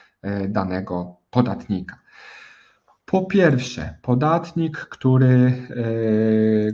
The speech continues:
który dokonuje dostaw towarów z załącznika numer dwanaście.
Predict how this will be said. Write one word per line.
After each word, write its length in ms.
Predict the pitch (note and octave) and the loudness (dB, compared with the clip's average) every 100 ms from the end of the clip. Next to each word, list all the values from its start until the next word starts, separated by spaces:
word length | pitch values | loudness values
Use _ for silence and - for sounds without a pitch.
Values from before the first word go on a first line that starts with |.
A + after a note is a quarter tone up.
| A2 | -6
który 400 | - - B2+ B2 | -12 -2 0 2
dokonuje 540 | A#2+ B2 B2+ D3+ C#3 | 0 0 0 2 2
dostaw 520 | B2 B2 - B2 - | 2 0 0 -4 -4
towarów 720 | - A2 A2+ A2+ A2+ A2 - - | -6 -4 0 0 0 -2 -4 -10
z 140 | A2 | -6
załącznika 680 | A#2 A#2 A2 A2 C3 B2+ A#2 | -4 -2 -2 -2 -2 -2 0
numer 300 | A2+ G#2+ G#2+ | 0 0 -2
dwanaście. 1000 | G#2+ A#2+ A#2+ A2+ G#2 - - D2+ F#2+ D#3 | -4 -2 0 0 -2 -8 -10 -8 -6 -8